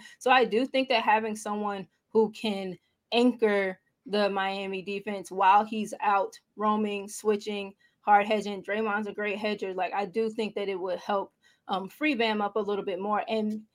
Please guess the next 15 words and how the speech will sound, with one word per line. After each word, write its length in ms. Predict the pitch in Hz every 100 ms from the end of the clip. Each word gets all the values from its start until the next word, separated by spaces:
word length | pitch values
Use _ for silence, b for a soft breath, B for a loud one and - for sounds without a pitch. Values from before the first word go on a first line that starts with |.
| _ _ 180
give 240 | 233 233
him 280 | 240 240 214
kind 200 | 233 214
of 100 | 196
more 180 | 202 185
room 300 | 185 214 214
to 120 | 196
be, 460 | 165 208 196 185 - _ _ -
um, 160 | 190
highlighted 680 | 202 220 214 214 190 185 190
in 380 | - 214 196 202 - _ _ _ _ -
what 420 | - 180 208 240 226
his 520 | 220 220 202 202 - _ _ _
defensive, 760 | 202 196 220 220 220 202 190 170 - _ _ _ _
um, 480 | 226 208 180 - 254